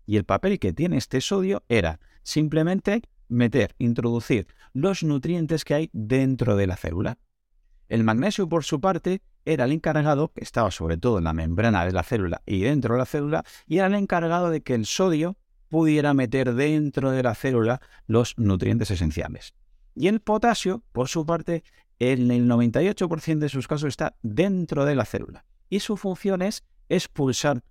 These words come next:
hacia afuera los excesos, con lo cual, como sabéis, los tres minerales tienen que estar siempre en una proporción. El sodio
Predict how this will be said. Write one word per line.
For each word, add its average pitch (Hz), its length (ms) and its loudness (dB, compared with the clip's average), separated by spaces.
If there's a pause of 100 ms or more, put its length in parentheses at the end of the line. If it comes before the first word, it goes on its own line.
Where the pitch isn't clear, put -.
hacia - 260 -2
afuera 131 320 -2
los 165 340 2
excesos, - 560 -6 (360)
con 180 160 -2
lo 190 100 -2
cual, 160 300 2 (160)
como 107 240 -2
sabéis, 123 420 0
los 95 240 -4
tres 135 420 -4
minerales 127 600 0
tienen 127 300 2
que 107 80 0
estar 120 360 -2 (160)
siempre 123 540 0
en 95 140 -2
una 123 180 2
proporción. 90 560 -4 (560)
El 127 200 -2
sodio 208 440 0